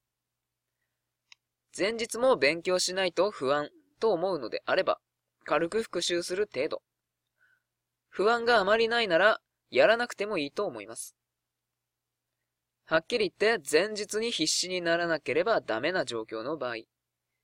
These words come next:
それはもう手遅れです。テスト範囲の狭い定期テストくらいならなんとかなることもあるかもしれませんが、それ以外のテストだと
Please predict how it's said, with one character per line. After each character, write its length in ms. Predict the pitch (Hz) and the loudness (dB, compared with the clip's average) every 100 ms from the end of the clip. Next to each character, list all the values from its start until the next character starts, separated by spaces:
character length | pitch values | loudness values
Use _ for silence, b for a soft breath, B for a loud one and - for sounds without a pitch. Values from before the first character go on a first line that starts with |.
| _ | _
そ 180 | - 160 | -4 2
れ 120 | 170 | 4
は 160 | 196 185 | 4 4
も 220 | 180 - | 0 0
う 20 | |
手 140 | - 120 | -4 -4
遅 160 | 151 | -2
れ 80 | 156 | -2
で 100 | 107 | -4
す。 160 | - - _ _ _ _ _ _ _ _ _ _ _ _ _ _ _ _ _ | -8 -18 _ _ _ _ _ _ _ _ _ _ _ _ _ _ _ _ _
テ 140 | 185 180 | -2 0
ス 80 | |
ト 120 | - 214 | 2 2
範 220 | 233 214 | 4 2
囲 60 | 185 | 0
の 160 | 220 | -2
狭 380 | 214 180 165 226 | -2 -2 2 2
い 100 | 165 | 2
定 260 | - 151 151 | 0 0 0
期 100 | - | 0
テ 140 | 156 | 0
ス 60 | - | 0
ト 160 | 156 | -6
く 160 | - 196 | -4 -2
ら 120 | 190 | 0
い 80 | 127 | 0
な 120 | 170 | 0
ら 180 | 196 - - | 0 -2 -6
な 140 | 131 | -8
ん 60 | 131 | -6
と 140 | 117 | -8
か 100 | 95 | -6
な 160 | 110 170 | -4 -2
る 80 | 160 | -4
こ 140 | 123 | -6
と 120 | 190 | -6
も 180 | 196 - | -4 -6
あ 100 | - | -4
る 120 | 127 - | -4 -2
か 120 | 175 | -4
も 120 | 180 | -4
し 120 | - | -6
れ 100 | 131 | -4
ま 100 | 160 | -4
せ 140 | 170 185 | -4 -6
ん 80 | 151 | -6
が、 120 | - _ _ _ _ _ _ _ _ _ | -10 _ _ _ _ _ _ _ _ _
そ 200 | - 196 | -8 0
れ 140 | 214 240 | 2 4
以 40 | |
外 200 | 220 202 | 4 2
の 140 | 208 233 | 2 0
テ 160 | 156 | -2
ス 80 | 151 | -2
ト 80 | 117 | -2
だ 140 | 156 | -2
と 160 | - | 0